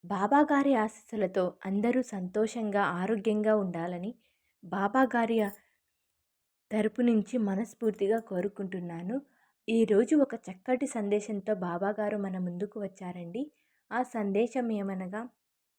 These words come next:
"తల్లి, ఈ కొత్త సంవత్సరంలో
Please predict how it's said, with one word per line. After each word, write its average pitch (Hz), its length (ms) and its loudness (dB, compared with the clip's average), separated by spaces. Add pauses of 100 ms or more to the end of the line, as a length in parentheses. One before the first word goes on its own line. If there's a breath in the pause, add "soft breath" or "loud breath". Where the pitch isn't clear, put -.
(640)
"తల్లి, 240 600 6
ఈ 294 140 8
కొత్త 247 360 -2
సంవత్సరంలో 196 1080 -2